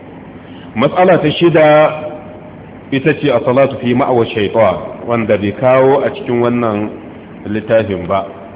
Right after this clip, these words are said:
Sallah, ah, a matattaran shaidanu. Sallah a matattaran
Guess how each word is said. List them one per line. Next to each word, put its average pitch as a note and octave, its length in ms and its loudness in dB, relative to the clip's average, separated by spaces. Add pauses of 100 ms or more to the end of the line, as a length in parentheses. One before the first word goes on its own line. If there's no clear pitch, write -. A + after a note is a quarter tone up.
(420)
Sallah, C#3 720 2 (1400)
ah, G#2 520 0
a - 20 0 (220)
matattaran B2 880 0 (100)
shaidanu. G2+ 600 -2 (1300)
Sallah C3+ 520 2
a G#2+ 100 -2
matattaran B2 760 0